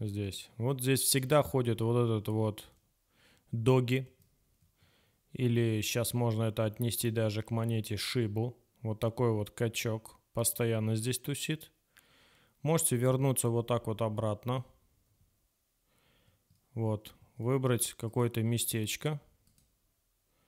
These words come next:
И сделать джамп. И можете, а, телепортироваться в то пространство, куда вы хотите. Щас я не буду здесь играть, прям, знаете, тут, а, в принципе,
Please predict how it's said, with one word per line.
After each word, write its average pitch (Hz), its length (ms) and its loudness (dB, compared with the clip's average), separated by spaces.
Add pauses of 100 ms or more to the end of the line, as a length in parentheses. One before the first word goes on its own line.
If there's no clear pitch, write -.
(400)
И 160 200 0
сделать 131 640 2
джамп. 104 520 -2 (2000)
И 143 100 -2
можете, 127 580 0 (140)
а, 113 260 0
телепортироваться 120 1120 0
в - 100 -8
то 123 180 0
пространство, 123 600 -2
куда 107 300 -2
вы 110 200 -2
хотите. 98 680 -4 (1160)
Щас 185 280 4
я 165 80 8
не 165 100 4
буду 175 240 4
здесь 120 300 2
играть, 175 500 4
прям, 113 260 4
знаете, 113 480 0
тут, 117 260 -2
а, 113 200 6
в - 120 -6
принципе, 117 920 0